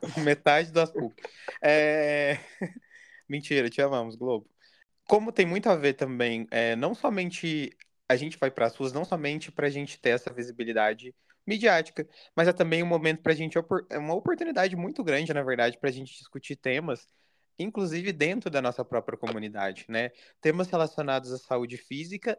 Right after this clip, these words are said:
e também à saúde mental, né? E por isso que estamos aqui, porque eu e o Zal, a gente conversou bastante sobre esse, é, sobre chegar, tipo, a um,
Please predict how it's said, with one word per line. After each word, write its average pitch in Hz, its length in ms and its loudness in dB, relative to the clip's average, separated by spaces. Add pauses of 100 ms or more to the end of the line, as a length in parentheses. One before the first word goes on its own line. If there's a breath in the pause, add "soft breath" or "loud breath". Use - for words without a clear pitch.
e 160 80 -6
também 180 560 -4 (200)
à 147 80 -4
saúde 151 340 -2
mental, 156 400 2
né? 120 160 0
E 127 60 -4
por 120 180 -8
isso 127 220 -12
que 151 280 -8 (560)
estamos 143 380 -4
aqui, 160 260 -2
porque 131 220 -6
eu 127 80 4
e 127 80 2
o 131 40 0
Zal, 127 160 4
a 123 60 4
gente 135 220 -6
conversou 131 380 -2
bastante 160 480 0
sobre 160 320 -2
esse, 139 640 -4
é, 113 800 0
sobre 113 500 -8 (240)
chegar, 127 460 2
tipo, - 220 -4 (120)
a 127 80 2
um, 117 100 0